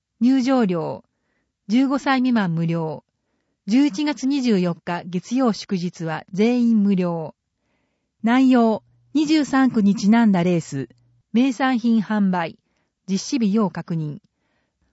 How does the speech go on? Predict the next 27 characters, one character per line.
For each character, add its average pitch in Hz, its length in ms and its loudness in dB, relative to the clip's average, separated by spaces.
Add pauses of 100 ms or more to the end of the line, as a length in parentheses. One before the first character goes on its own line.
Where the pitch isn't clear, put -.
(400)
二 294 160 -2
十 277 160 0
三 220 300 0
区 165 280 -6
ピ 254 200 0
ー 285 100 0
ア 285 40 -2
ー - 20 -4
ル 262 100 -2
ブ 254 160 -2
ー 233 60 0
ス - 120 -8
な 165 140 -4
ど。 143 220 -10 (640)
問 262 220 0
い 269 40 0
合 262 60 0
わ 233 80 0
せ 220 100 -8
先、 196 420 -8 (440)
特 - 240 -2
別 - 260 -4
区 175 280 -6
競 262 180 -2
馬 269 160 -2
組 214 320 0
合 151 200 -8